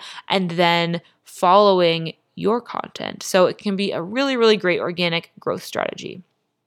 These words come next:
Once you've experimented with different kinds of content, you're able to review the data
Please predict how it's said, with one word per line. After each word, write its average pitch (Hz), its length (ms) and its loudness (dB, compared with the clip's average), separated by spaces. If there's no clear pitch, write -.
Once 208 200 2
you've 285 120 2
experimented 180 640 2
with 175 100 -2
different 180 300 -2
kinds 208 180 2
of 226 140 -6
content, 170 460 0
you're 165 180 -4
able 220 300 -2
to 262 180 -10
review 175 480 -2
the 170 100 -6
data 170 560 4